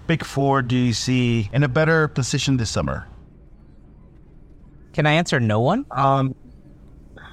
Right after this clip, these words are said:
Speaker 1: Yeah.
Speaker 3: Yeah. Yeah, they all have meltdowns. I mean, maybe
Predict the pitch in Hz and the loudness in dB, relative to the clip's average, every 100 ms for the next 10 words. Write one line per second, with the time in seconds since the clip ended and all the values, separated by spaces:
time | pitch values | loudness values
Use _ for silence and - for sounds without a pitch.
0 | - - - - - 104 110 147 156 110 | -20 -20 -20 -20 -8 -2 2 2 2 2
1 | 113 107 - - - - - - - - | 2 2 -2 -18 -20 -20 -20 -20 -20 -20
2 | - - 151 160 135 156 165 185 139 131 | -12 -2 2 2 4 4 4 4 2 0
3 | 156 90 85 90 87 101 113 110 107 110 | 0 -2 -2 -4 -4 -2 0 0 0 0
4 | 104 113 131 143 139 135 | 0 0 2 0 0 -2